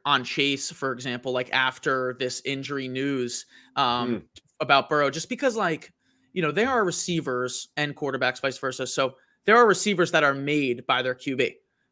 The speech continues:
Speaker 1: There are Q Bs
Speaker 2: Yeah.
Speaker 1: that are made by their wide receiver. I think, you know, if, you know, for example, Kirk Cousins didn't have Justin Jefferson, he might, wild take, not be
Speaker 2: <laughs>
Speaker 1: as great. He's a great Q B,
Speaker 2: Yes,
Speaker 1: right?
Speaker 2: fair.
Speaker 1: Nothing against him. But with Chase and Burrow, they just make each other.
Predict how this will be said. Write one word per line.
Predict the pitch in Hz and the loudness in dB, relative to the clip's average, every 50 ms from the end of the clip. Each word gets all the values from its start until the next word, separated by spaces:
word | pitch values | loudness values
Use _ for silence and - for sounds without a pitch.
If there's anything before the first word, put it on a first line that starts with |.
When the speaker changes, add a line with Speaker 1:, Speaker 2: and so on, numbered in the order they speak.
| _ | _
Speaker 1:
There | - 147 147 151 | 2 2 4 4
are | 147 147 | 2 0
Q | - - 165 | 0 -2 0
Bs | 147 233 226 | 2 4 4
Speaker 2:
Yeah. | 196 185 170 | 4 2 2
Speaker 1:
that | - 143 143 | 2 0 0
are | 147 139 | 0 -2
made | 127 120 123 123 143 139 | -2 0 0 0 0 -2
by | - 117 113 117 | -4 -6 -4 -2
their | 127 139 135 | -2 -2 0
wide | 127 127 139 | 0 0 0
receiver. | 151 147 - 254 180 143 113 - | -2 0 0 0 0 0 -4 -4
I | |
think, | 131 - - 151 143 - - _ | -8 -6 -4 -6 -6 -6 -8 _
you | 156 147 | -6 -4
know, | 127 120 123 - _ _ _ _ | -4 -6 -6 -10 _ _ _ _
if, | 131 131 131 - - - - - - | -4 -4 -4 -6 -12 -16 -16 -16 -12
you | - 156 | -10 -8
know, | 131 123 123 | -6 -6 -8
for | 123 - 143 | -8 -10 -12
example, | 131 131 160 151 143 139 147 139 | -8 -4 -2 -2 0 0 -2 -4
Kirk | 139 - 165 147 - | -2 0 -2 -2 2
Cousins | - 185 170 170 143 135 | 4 4 4 4 2 -2
didn't | - 156 143 139 | -4 -2 0 0
have | 131 123 | 0 2
Justin | - 131 123 - 147 135 | 0 -4 -4 -4 -4 -2
Jefferson, | - 196 - - - 143 135 | -2 -2 -2 -4 -6 -6 -6
he | - - 170 | -2 -2 -2
might, | 160 165 196 190 151 147 156 - - _ _ _ _ _ _ | 0 4 4 4 4 4 2 -2 -4 _ _ _ _ _ _
wild | - 135 139 131 - | 2 2 2 2 2
take, | - 170 147 135 - | 2 0 0 0 0
not | 147 135 135 - | -2 -4 -4 -2
be | - 135 131 135 | -2 -4 2 6
Speaker 2:
<laughs> | 214 208 - - - - _ _ _ _ 151 | 6 6 6 6 2 -14 _ _ _ _ -12
Speaker 1:
as | 139 | 2
great. | - 180 135 - - - - - _ _ _ | 4 4 4 4 0 -10 -20 -20 _ _ _
He's | - 185 220 202 | 4 4 6 6
a | 196 | 6
great | 196 214 190 175 180 | 8 8 8 8 6
Q | - 185 160 160 180 | 0 -2 4 4 6
B, | 185 131 101 | 6 6 0
Speaker 2:
Yes, | - - | 0 0
Speaker 1:
right? | - 147 156 160 | 4 6 6 8
Speaker 2:
fair. | - | 6
Speaker 1:
Nothing | 160 156 - 165 | 4 2 2 0
against | 151 147 139 135 - | 0 0 0 -2 0
him. | 160 123 120 120 _ | -2 -2 -4 -2 _
But | - 208 180 - - - - _ _ _ _ _ _ _ _ - | 8 8 8 8 6 -6 -16 _ _ _ _ _ _ _ _ 6
with | 214 196 196 | 6 6 6
Chase | - - - 277 302 330 311 - | 4 2 4 6 6 6 6 4
and | 220 175 151 135 | 2 0 0 2
Burrow, | 139 165 220 226 196 160 135 131 123 127 127 - _ _ _ _ _ _ _ _ _ _ _ _ _ _ | 4 6 6 8 8 8 6 6 4 2 -2 -6 _ _ _ _ _ _ _ _ _ _ _ _ _ _
they | - 185 202 277 | 8 10 10 10
just | 262 302 220 - 180 | 10 6 2 2 4
make | 170 170 160 - 120 | 2 2 2 2 -2
each | 107 - - | -8 -2 4
other. | 139 170 190 143 - - | 6 6 6 6 2 -6